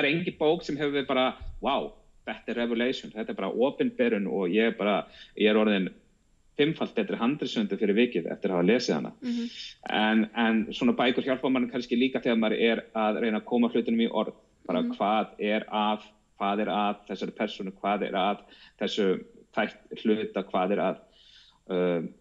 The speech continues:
Speaker 1: en já, ég, þú veist, talandi um þessa strúktúr, ég vinn mest kannski, vegna þess að vorum að tala um þriggja þátta strúktúr, ég vinn kannski mest með síkvensastrúktúrinn, þessa átta síkvensa.
Speaker 2: Mhm.
Speaker 1: Það er svona sem ég er þægilegast að vinna með.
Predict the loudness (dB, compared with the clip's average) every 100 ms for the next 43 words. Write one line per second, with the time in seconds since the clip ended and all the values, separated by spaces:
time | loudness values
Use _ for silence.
0 | _ 0 2 2 0 -12 2 4 6 6
1 | 4 4 2 2 0 -6 0 2 2 2
2 | 0 -2 -2 0 0 0 2 4 4 2
3 | 2 0 0 -2 -6 -12 -6 -6 2 4
4 | 4 0 -14 _ _ -12 -4 -2 2 2
5 | 2 -2 0 2 2 0 0 4 6 6
6 | 4 2 0 2 4 2 2 2 2 4
7 | 4 4 -2 -2 -4 -6 -6 -12 -14 _
8 | -8 -4 0 -2 -4 -6 -4 -4 -6 -8
9 | -10 -14 _ -8 -6 -6 -2 2 2 2
10 | 2 2 4 4 2 0 4 4 4 0
11 | -4 -4 -4 -10